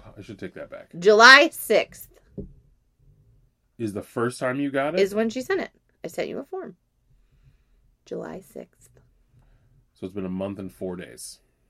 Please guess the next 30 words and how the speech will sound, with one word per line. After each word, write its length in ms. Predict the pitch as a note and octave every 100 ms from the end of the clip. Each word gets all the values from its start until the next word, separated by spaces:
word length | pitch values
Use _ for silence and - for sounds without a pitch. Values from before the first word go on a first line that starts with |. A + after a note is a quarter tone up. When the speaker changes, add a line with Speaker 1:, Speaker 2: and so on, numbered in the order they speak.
| _ _
Speaker 2:
Three 280 | B2+ A2 -
months. 360 | - - - -
So 160 | - -
dramatic. 380 | - - - -
<laughs> 20 |
This 120 | G#3+
is 60 | F#3+
what 100 | C3+
I'm 120 | C3
dealing 280 | B2+ G2+ C3+
with, 160 | C#3+
the 60 | D3+
drama 580 | E3 F#3+ A#3 A3 - -
queen 220 | - G3+
over 260 | G#3+ G#3 B3
here. 240 | G4 B3 -
<laughs> 60 | C#5+ - _ _ - - - - - - - - - - - - - - F3 F3+ - - - - - - - - _ _ _ _ _ _ _ - - C#4+ C#4 B3 A3 F#3+ - -
It's 200 | G3+ F3+
been 260 | F3 E3
a 100 | D#3+
month. 400 | G#3+ - - - - _ - - - - - - - -
It's 140 | D#4+
been 100 | A4+
a 180 | C5 C#5
month. 80 | F#4 - -
Speaker 1:
And 200 | G2+ F#2+
four 180 | F#2 F#2
days. 300 | - - _ _ - _ _
Speaker 2:
Four 180 | _ _ -
days. 380 | _ _ _